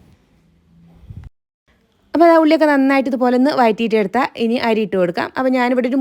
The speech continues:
മൂന്ന് കപ്പ് കൈമ റൈസാണ് കേട്ടോ എടുത്തിട്ടുള്ളത്. ഇത് വെച്ച് ചെയ്തെടുക്കുമ്പോഴാട്ടോ ടേസ്റ്റ്. അപ്പോൾ നന്നായിട്ട് വാഷ് ചെയ്തെടുത്ത് ഞാൻ കുറച്ച് ടൈം വെള്ളം, ആ,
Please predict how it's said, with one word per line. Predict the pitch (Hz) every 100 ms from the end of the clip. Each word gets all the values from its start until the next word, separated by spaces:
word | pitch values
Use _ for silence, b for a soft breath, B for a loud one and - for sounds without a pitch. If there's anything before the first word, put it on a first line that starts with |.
| 262
മൂന്ന് | 285 320 285
കപ്പ് | - 277 269
കൈമ | 208 202 208 220
റൈസാണ് | 220 220 175
കേട്ടോ | 185 190
എടുത്തിട്ടുള്ളത്. | 180 185 196 185 185 403 B B B -
ഇത് | 294
വെച്ച് | 285 262
ചെയ്തെടുക്കുമ്പോഴാട്ടോ | 262 214 196 202 196 185 196
ടേസ്റ്റ്. | 202 190 - 311 392 B B _
അപ്പോൾ | 254 277
നന്നായിട്ട് | 247 247 254 285
വാഷ് | 254 294
ചെയ്തെടുത്ത് | 269 247 226 392 392
ഞാൻ | 294 277
കുറച്ച് | 269 392 - 226 247
ടൈം | 233 240 269 240
വെള്ളം, | 220 294 - b b
ആ, | -